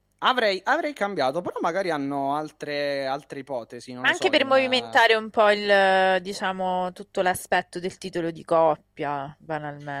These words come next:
Speaker 1: Sì, perché obiettivamente, obiettivamente, allora, pra-, praticamente gli unici titoli che sono cambia-, cioè l'unico titolo che è cambiato è quello, quello massimo alla fin fine.
Speaker 2: Eh, sì.
Speaker 1: Eh sì,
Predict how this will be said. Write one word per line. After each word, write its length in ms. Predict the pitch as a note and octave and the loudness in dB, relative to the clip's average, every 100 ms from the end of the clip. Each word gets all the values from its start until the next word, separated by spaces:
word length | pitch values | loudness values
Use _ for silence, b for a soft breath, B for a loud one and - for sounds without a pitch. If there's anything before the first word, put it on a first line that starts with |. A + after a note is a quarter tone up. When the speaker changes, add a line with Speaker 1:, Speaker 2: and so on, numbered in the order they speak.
| D3 | -8
Speaker 1:
Sì, 160 | D3 E3 | -10 -6
perché 240 | E3 D#3 | -4 -4
obiettivamente, 920 | G#3 G#3+ - B3+ C#4 F#4+ A#4+ - E3 - | -4 -6 -6 -4 -2 -2 -6 -6 -8 -6
obiettivamente, 1040 | G#3 C#4 - F3 D3+ C3 B2 _ - D3+ | -8 -8 -10 -8 -8 -8 -12 _ -12 -10
allora, 680 | D#3+ D3 A#2+ A#2+ A#2+ A#2 A#2+ | -8 -6 -6 -6 -6 -6 -6
pra-, 160 | - | -8
praticamente 520 | - - B3+ B4+ B4 E3 | -10 -10 -8 -8 -10 -8
gli 60 | |
unici 340 | A3+ C#4+ - G#3+ | -8 -6 -8 -10
titoli 320 | A3 G#3 G3 | -10 -10 -8
che 80 | G3+ | -8
sono 200 | - F#3+ | -10 -8
cambia-, 360 | G3+ A3 - | -8 -8 -8
cioè 160 | E3 F#3 | -6 -4
l'unico 260 | E3 C4 F#3 | -4 -6 -8
titolo 260 | F#3+ F#3 F3+ | -8 -8 -8
che 80 | |
è 40 | F3+ | -8
cambiato 340 | F#3+ G3+ C#4 | -8 -8 -10
è 60 | F3+ | -10
quello, 840 | - D3+ D3+ D3+ C#3+ C#3+ C#3 C3+ C3+ | -10 -8 -6 -4 -4 -4 -4 -6 -8
quello 580 | D#3+ D#3 C#3+ C3+ C3 B2+ | -10 -8 -8 -6 -8 -8
massimo 440 | F3 - - B2 | -8 -10 -14 -12
alla 140 | B2 A#2 | -10 -12
fin 160 | B2+ | -14
fine. 300 | - A#2+ A2+ | -16 -18 -8
Speaker 2:
Eh, 220 | - E4 D#4+ | 0 4 4
sì. 340 | E4+ A3+ F3 _ _ _ _ _ _ _ | 4 0 -2 _ _ _ _ _ _ _
Speaker 1:
Eh 100 | E3 | -14
sì, 260 | - C#3+ | -10 -10